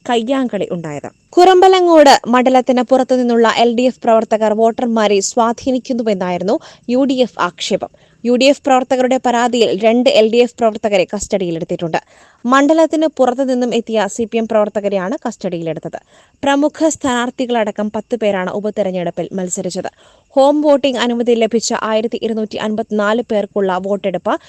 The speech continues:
ജൂൺ പതിനാറിന് പൂർത്തിയായിരുന്നു. ഉപതെരഞ്ഞെടുപ്പിനായി അൻപത്തിയൊൻപത് പുതിയ പോളിംഗ് സ്റ്റേഷനുകൾ ഉൾപ്പെടെ ആകെ ഇരുന്നൂറ്റി അറുപത്തിമൂന്ന് പോളിംഗ് സ്റ്റേഷനുകളാണ് സജ്ജീകരിച്ചിരുന്നത്. ഇരുപത്തിമൂന്നിനാണ് വോട്ടെണ്ണൽ.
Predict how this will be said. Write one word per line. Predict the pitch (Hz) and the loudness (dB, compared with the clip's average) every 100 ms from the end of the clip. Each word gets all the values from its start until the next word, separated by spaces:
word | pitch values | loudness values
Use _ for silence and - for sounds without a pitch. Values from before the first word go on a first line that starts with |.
| - - 190 | -20 -10 0
ജൂൺ | 254 277 247 | 0 0 -2
പതിനാറിന് | 214 240 262 233 160 - | 0 0 0 -2 -6 -8
പൂർത്തിയായിരുന്നു. | 202 202 202 170 160 180 - _ _ _ - | -8 -6 -4 -2 -4 -8 -14 _ _ _ 0
ഉപതെരഞ്ഞെടുപ്പിനായി | 302 381 381 339 330 302 294 262 240 247 | 2 4 4 4 2 2 2 2 2 0
അൻപത്തിയൊൻപത് | 247 269 - 269 262 269 247 254 | 0 0 -2 -2 0 0 -2 -4
പുതിയ | 240 285 294 | -2 0 0
പോളിംഗ് | 254 233 220 | 0 0 -2
സ്റ്റേഷനുകൾ | - 220 208 - 214 214 | -2 -4 -4 -6 -4 -2
ഉൾപ്പെടെ | 202 202 190 - 190 | -2 -2 -2 -4 -6
ആകെ | 196 208 214 - - 240 | -2 0 -2 -4 -12 -6
ഇരുന്നൂറ്റി | 262 285 302 269 | -2 -2 -2 -2
അറുപത്തിമൂന്ന് | 233 254 285 262 254 226 233 | 0 -2 -2 -4 -4 -2 0
പോളിംഗ് | 226 240 - | 0 -2 -2
സ്റ്റേഷനുകളാണ് | 240 233 - 214 202 175 262 - | -2 -4 -6 -4 -4 -4 -6 -6
സജ്ജീകരിച്ചിരുന്നത്. | 220 190 202 185 185 190 175 165 - _ _ _ _ 240 | -6 -4 -4 -4 -4 -6 -8 -8 -10 _ _ _ _ -4
ഇരുപത്തിമൂന്നിനാണ് | 254 269 302 269 294 302 226 262 - | 0 2 2 0 2 0 0 -4 -4
വോട്ടെണ്ണൽ. | 214 196 160 160 | -2 -2 -2 -8